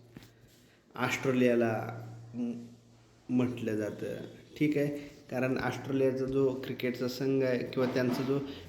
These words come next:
नॅशनल, अ, जो प्राणी आहे, तर तो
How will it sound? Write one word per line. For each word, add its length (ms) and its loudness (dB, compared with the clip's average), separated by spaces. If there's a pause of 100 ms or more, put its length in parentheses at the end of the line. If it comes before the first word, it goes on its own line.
(100)
नॅशनल, 720 4 (500)
अ, 420 4
जो 460 6 (400)
प्राणी 320 6
आहे, 400 4
तर 80 0
तो 360 -4